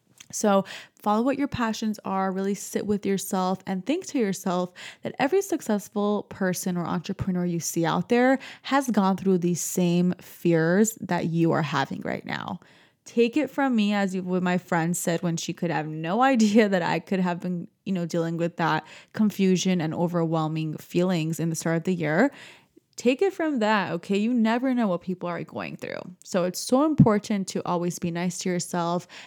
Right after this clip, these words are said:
and recognize that it's normal and it's a part of life to change and want to do different things. Alrighty, so I hope you enjoyed this episode, beautiful.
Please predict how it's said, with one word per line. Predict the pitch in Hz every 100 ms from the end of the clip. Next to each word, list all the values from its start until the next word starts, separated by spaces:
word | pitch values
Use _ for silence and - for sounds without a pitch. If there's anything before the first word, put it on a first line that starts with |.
| -
and | 202 190
recognize | 190 190 196 190 196
that | 180 170
it's | - 202
normal | 208 226 247 262 285 294
and | 185 175
it's | -
a | 208
part | - - 220
of | 359 339
life | 202 190 208 -
to | 196
change | - 185 175 175 -
and | 180 170
want | 170 151 -
to | 175
do | 165 147 139
different | - 165 - -
things. | - - - - - _ _ _ _ _ - -
Alrighty, | 214 202 202 214 294 330 - - -
so | 240
I |
hope | 202 233 254 320
you |
enjoyed | 311 254 226
this | 214 180
episode, | 175 180 185 175
beautiful. | 170 156 156 160 139 196